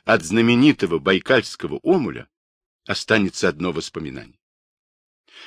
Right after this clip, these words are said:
Это не болезненная фантазия выжившего из ума старика,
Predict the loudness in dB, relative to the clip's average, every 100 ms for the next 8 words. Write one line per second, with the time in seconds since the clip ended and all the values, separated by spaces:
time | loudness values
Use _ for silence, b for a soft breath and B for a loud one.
0 | 0 4 6 6 6 6 8 6 6 4
1 | 4 4 0 4 2 2 -4 -2 -2 -2
2 | -4 -4 -2 -2 -4 -4 -2 -4 -6 -10
3 | -10 -12 -16